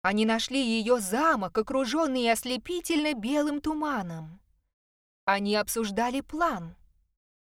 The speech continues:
"Может, мы сделаем вид, что мы ее помощники?"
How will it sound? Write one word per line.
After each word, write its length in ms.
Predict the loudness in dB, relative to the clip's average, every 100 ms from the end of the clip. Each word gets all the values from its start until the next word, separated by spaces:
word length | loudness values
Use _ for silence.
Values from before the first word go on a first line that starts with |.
| _ _ _ _ _ _ _ _
"Может, 520 | -10 -4 0 0 0 2
мы 140 | 0
сделаем 600 | 2 4 4 4 2 -2
вид, 200 | -2 -2
что 260 | 0 0 2
мы 180 | 0
ее 340 | -2 0 4 6
помощники?" 920 | 6 4 4 2 0 -4 -6 -10 -10